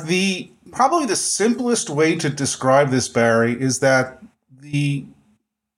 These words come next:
cryptocurrency takes out intermediaries or middlemen that exist with other forms of currency.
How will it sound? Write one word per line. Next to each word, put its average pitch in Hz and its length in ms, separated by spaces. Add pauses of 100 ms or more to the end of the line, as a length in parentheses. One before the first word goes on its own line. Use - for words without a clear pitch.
(380)
cryptocurrency 165 1200 (120)
takes - 340
out 135 420 (540)
intermediaries 131 1040
or 123 160
middlemen 120 760 (320)
that 127 200
exist 123 600 (220)
with 131 300
other 147 240
forms 127 600
of 120 440
currency. 123 840